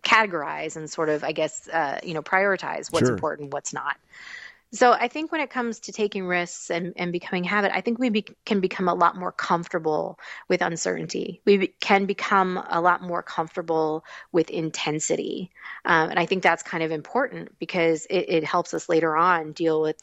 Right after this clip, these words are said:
Speaker 1: you know, the stresses that the world, uh, throws at us and not just the stresses that we,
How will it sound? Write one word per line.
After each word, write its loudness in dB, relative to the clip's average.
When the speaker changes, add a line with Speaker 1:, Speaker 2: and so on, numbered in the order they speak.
Speaker 1:
you -2
know, -2
the -2
stresses -2
that -2
the 2
world, 4
uh, 0
throws 4
at 2
us -2
and -2
not 0
just -8
the -4
stresses -4
that 0
we, 0